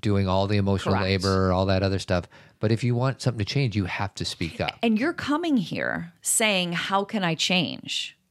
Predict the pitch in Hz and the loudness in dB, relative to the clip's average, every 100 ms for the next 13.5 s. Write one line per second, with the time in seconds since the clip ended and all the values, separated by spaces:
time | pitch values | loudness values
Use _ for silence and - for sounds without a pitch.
0 | _ 190 190 185 208 226 190 180 - 190 | _ 0 0 0 -2 0 -2 0 0 0
1 | 180 - 165 - 151 151 214 196 - - | 0 -2 -2 0 0 2 0 0 -4 -12
2 | - - - - 180 185 185 208 277 294 | -20 -20 -20 -4 0 2 2 2 2 0
3 | 233 - 185 165 165 160 160 160 147 - | -2 -2 0 0 2 0 -2 -2 -2 -2
4 | - 170 165 170 165 175 190 160 175 175 | 0 0 0 0 0 0 0 0 2 2
5 | 170 165 165 - _ _ _ _ _ 180 | 2 0 -2 -12 _ _ _ _ _ -2
6 | 196 202 196 190 180 170 170 170 165 170 | 0 2 2 0 2 0 2 0 2 2
7 | 165 160 165 170 170 165 151 - 165 143 | 2 2 2 2 2 2 0 -2 -2 0
8 | 139 131 - - 170 175 180 180 175 170 | 0 -2 -4 -4 -2 0 0 0 0 0
9 | - 170 - 147 143 - 165 131 - 107 | 0 0 -2 -2 -4 -4 -4 -4 -2 0
10 | 113 101 - - - 226 175 196 233 262 | 0 -2 -10 -10 -4 -2 0 0 2 2
11 | 208 - 175 175 175 156 - _ 165 175 | 0 0 0 0 0 0 -2 _ 0 2
12 | 202 196 - 170 143 165 185 180 147 143 | 0 -2 -4 -6 -6 -4 -4 -2 -2 0
13 | 127 - 104 90 85 | -2 0 0 0 0